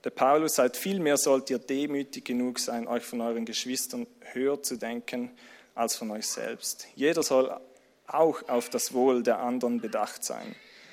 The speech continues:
nicht nur auf das eigene Wohl. Das ist die Haltung, die eure, die euren Umgang miteinander, einander bestimmen soll.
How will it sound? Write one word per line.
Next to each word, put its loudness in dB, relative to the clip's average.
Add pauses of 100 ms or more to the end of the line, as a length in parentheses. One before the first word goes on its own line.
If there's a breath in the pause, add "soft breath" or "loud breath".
(180 loud breath)
nicht 0
nur -2
auf 2
das -4
eigene -2
Wohl. -6 (540 loud breath)
Das 6
ist -4
die -6
Haltung, -4 (160)
die -6
eure, -2 (380)
die -4
euren 2
Umgang 0
miteinander, -4 (200)
einander -2
bestimmen -8
soll. -8